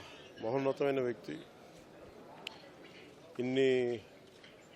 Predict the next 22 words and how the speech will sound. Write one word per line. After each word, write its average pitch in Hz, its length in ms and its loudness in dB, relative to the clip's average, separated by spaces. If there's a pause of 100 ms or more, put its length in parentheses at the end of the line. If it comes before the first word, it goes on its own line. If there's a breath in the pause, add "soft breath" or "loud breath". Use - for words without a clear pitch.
(160)
ఇప్పుడు 117 280 0
ఆంధ్రప్రదేశ్లో 135 760 4
కానీ 131 260 6
భారతదేశంలో 120 600 2
ఎక్కడైనా 135 360 4
సరే, 123 260 4
ముఖ్యంగా 139 480 4
ఆంధ్రప్రదేశ్, 127 480 2
తెలంగాణకు 120 600 4
సంబంధించి 123 440 2
తెలుగు 113 240 0
రాష్ట్రాల్లో 120 580 0 (840 loud breath)
ఏ 131 240 8
జర్నలిస్ట్ 139 540 6
ఉన్నా 135 180 6
అది 120 220 4
ఈనాడు 131 240 6
School 127 260 0
of 117 100 0
Journalism 131 320 4
నుంచి 131 160 0
వచ్చే 113 440 0